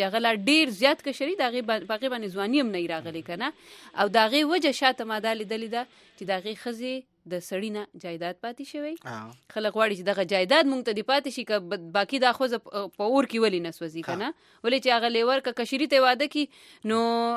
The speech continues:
Speaker 1: هغه خو چې بیا غټ شي، نو د هغې خو بیا خپل هم ژوند
Speaker 2: ښه.
Speaker 1: شته که نه؟
Speaker 2: اوس، اوس په دې کې سویچ ته وو واپس،
Speaker 1: ښه.
Speaker 2: ښه؟ نو لکه ستا مطلب د خبرې دا دی چې لکه دا، دا کار نارینه کوي؟
Speaker 1: وایم، دا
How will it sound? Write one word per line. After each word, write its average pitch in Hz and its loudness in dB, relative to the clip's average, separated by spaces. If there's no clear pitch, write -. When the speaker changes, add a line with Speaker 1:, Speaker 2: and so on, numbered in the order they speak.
Speaker 1:
هغه 254 6
خو 269 2
چې 240 -2
بیا 240 8
غټ 247 2
شي، 240 -4
نو 214 -4
د 202 2
هغې 196 2
خو 214 -4
بیا 196 0
خپل 247 0
هم 370 2
ژوند 196 2
Speaker 2:
ښه. 135 0
Speaker 1:
شته 165 -4
که 160 -8
نه؟ 170 0
Speaker 2:
اوس، 214 4
اوس 214 -2
په 190 0
دې 202 0
کې 175 -8
سویچ 190 -6
ته 131 -2
وو 131 -2
واپس، 120 -6
Speaker 1:
ښه. 202 0
Speaker 2:
ښه؟ - -10
نو 160 0
لکه 180 2
ستا 175 6
مطلب 208 0
د 196 -2
خبرې 202 -2
دا 208 4
دی 190 0
چې 165 -10
لکه 160 -6
دا، 151 0
دا 147 -2
کار 180 4
نارینه 160 2
کوي؟ 180 -8
Speaker 1:
وایم، 208 -4
دا 240 2